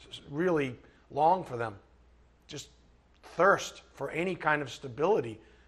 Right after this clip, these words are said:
that a father figure offers, any kind of family, whether it's a family in a home or a family in a church.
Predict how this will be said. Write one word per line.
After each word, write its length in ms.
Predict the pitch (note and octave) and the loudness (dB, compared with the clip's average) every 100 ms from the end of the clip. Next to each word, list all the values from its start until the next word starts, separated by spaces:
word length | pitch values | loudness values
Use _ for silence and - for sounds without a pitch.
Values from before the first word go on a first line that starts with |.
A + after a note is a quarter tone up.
| - | -10
that 100 | C#3 | -4
a 60 | C3+ | -4
father 380 | - D3 D3 C3+ | 4 6 6 4
figure 400 | D3 D3 C3 B2 | -2 -2 -2 0
offers, 580 | C3 E3 E3+ A2 G#2 - | 4 4 4 -12 -12 -10
any 240 | C#3+ F3+ G#3 | -4 -2 -2
kind 220 | C3+ B2 | -4 -6
of 100 | A#2 | -8
family, 400 | B2+ B2 A#2 A2+ | -8 -8 -8 -8
whether 300 | A#2 C3 C3 | 0 0 0
it's 120 | C3 | -8
a 40 | B2 | -10
family 440 | - C#3 C#3 C3 - - - - | -8 -6 -6 -8 -12 -20 -20 -8
in 140 | C#3+ | -2
a 60 | B2 | -2
home 420 | B2+ D3 E3 G3+ - - - | 0 0 0 -2 -14 -20 -8
or 160 | C#3+ C3+ | -4 -2
a 40 | |
family 380 | C#3+ D3 D3 D3 | 0 0 0 -2
in 60 | |
a 60 | C#3+ | -4
church. 540 | C#3+ G#3+ G3 - - | -2 0 0 -2 -14